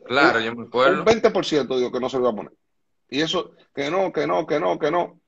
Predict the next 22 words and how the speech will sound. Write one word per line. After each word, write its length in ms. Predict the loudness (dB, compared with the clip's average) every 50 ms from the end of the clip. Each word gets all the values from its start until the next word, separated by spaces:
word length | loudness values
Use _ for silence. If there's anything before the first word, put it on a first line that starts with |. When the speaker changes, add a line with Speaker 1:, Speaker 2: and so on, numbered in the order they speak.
| _ _ _ _ _ _ _ _
Speaker 2:
Cuando 420 | 2 2 4 4 4 2 -2 -4
fueron, 500 | -2 2 4 6 6 6 6 4 -2 -6 -12 _ _ _ _ _ _ _ _ _ _ _ _ _
el 180 | -4 -2 -2 -2
cincuenta 840 | -4 -6 -6 -6 -6 -6 -6 -4 -2 0 0 0 0 2 0 0 2
por 120 | 0 -4 -2
ciento 440 | -2 -2 0 0 0 -2 -4 -4
se 100 | -2 2
la 160 | 2 2 2 2
puso 340 | 0 -2 0 0 -2 -2 0
<laughs> 220 | 2 2 4 4
a 60 | 4
los 160 | 4 2 0 0
tres 180 | 0 0 0
meses, 340 | 0 0 0 0 -2 -4 -2
el 180 | 2 4 6 6
ochenta 540 | 4 4 2 0 -2 -2 0 0 0 0 0
por 120 | -2 -4
ciento 280 | -4 -4 -6 -4 -4 -4
a 40 | -4
los 120 | -4 -4
seis 160 | -6 -6 -6
meses 420 | -6 -6 -6 -6 -6 -8 -12 -18